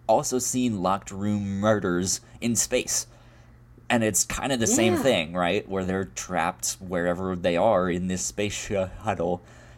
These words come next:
Speaker 1: and one of 'em is a murderer, and we have to kinda figure it out. And so, so we're all,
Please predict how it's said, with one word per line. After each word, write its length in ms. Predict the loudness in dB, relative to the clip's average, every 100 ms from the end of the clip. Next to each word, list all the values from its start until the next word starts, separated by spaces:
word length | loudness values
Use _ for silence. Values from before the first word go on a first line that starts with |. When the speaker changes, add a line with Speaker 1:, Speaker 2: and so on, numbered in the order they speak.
| -10
Speaker 1:
and 360 | -8 -6 -6
one 200 | -2 0
of 120 | 2 2
'em 400 | 0 0 -4 -6 -14 -20 -20 -20 -20 -20 -16
is 380 | -8 -2 0 0
a 180 | 2 2
murderer, 600 | 4 2 4 2 0 -4 -8
and 180 | -6 -4
we 120 | -2
have 240 | 0 -2 -6
to 80 |
kinda 260 | -8 -4 -4
figure 340 | -4 -4 -2 0
it 80 |
out. 240 | 2 2 0
And 100 | -8
so, 220 | -12 -12
so 160 | -10 -8
we're 160 | -6 -4
all, 240 | -4 -6